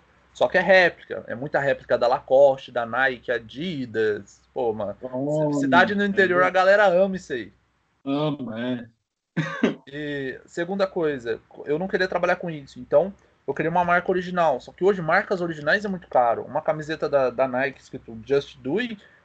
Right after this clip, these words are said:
Speaker 1: pra você pegar lá a trinta reais a preço de atacado, você tem que comprar, tipo, cem unidades da mesma camiseta. E é muito difícil pra quem é pequeno fazer isso.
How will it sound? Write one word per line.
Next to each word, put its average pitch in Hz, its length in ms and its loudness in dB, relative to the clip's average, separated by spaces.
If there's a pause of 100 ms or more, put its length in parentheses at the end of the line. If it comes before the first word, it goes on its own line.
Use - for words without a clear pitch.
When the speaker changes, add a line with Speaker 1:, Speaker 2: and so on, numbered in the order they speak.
Speaker 1:
pra 139 100 2
você 165 200 -4
pegar 156 300 2
lá 147 300 4
a - 20 0
trinta 190 440 -2
reais 131 500 2
a 123 100 -6
preço 127 320 -8
de 120 80 -4
atacado, 120 480 -2
você 175 80 -16
tem 196 140 -10
que 202 40 -8
comprar, 214 280 -4
tipo, - 160 -14
cem 214 260 -2
unidades 202 560 2
da 233 120 0
mesma 190 360 -2
camiseta. 240 680 2 (540)
E 117 80 -6
é 113 60 -2
muito 156 300 -6
difícil 202 420 -6
pra 165 140 0
quem 160 160 -4
é 156 40 -2
pequeno 165 440 -4
fazer 143 260 2
isso. 120 300 -4